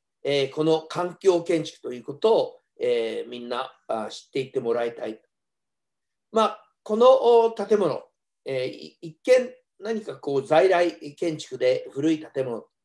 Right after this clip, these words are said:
いうようなふうに思われると思いますけれども、実は、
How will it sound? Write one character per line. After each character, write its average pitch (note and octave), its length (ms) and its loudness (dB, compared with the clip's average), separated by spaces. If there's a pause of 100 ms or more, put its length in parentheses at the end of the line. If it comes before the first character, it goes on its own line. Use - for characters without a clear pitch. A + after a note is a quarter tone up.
(100)
い D#3+ 160 2
う D#3+ 60 4
よ E3 100 4
う D#3 40 0
な C3+ 80 -4
ふ C3+ 120 -8
う B2+ 40 -4
に A2 260 -12
思 B2+ 220 -6
わ C3 80 -4
れ B2 100 -2
る A2+ 80 -8
と A#2 80 -4
思 B2+ 140 -6
い B2+ 60 -8
ま C3 140 -6
す C3 80 -16
け C3+ 100 -6
れ A2+ 60 -6
ど B2+ 140 0
も、 F#3 340 2 (420)
実 B3+ 320 -4
は、 A3 320 0